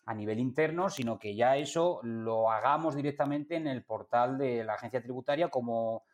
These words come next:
como actualmente funciona el, el sistema así, ¿no? El sistema inmediato de información que es obligatorio para determinadas empresas, que,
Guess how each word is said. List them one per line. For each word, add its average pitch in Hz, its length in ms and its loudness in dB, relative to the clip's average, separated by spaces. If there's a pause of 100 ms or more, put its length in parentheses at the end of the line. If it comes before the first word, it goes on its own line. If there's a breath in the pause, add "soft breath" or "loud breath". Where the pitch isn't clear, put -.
(160)
como 113 200 0
actualmente 135 540 2
funciona 147 480 2
el, 120 320 2
el 107 80 -10
sistema 123 400 0
así, 202 200 -2
¿no? 180 120 2
El 170 40 0
sistema 123 380 0
inmediato 123 340 2
de 120 60 0
información 120 560 0
que 120 140 -2
es 113 140 -2
obligatorio 113 480 0
para 110 140 0
determinadas 110 460 -4
empresas, 139 460 -4
que, 104 200 -10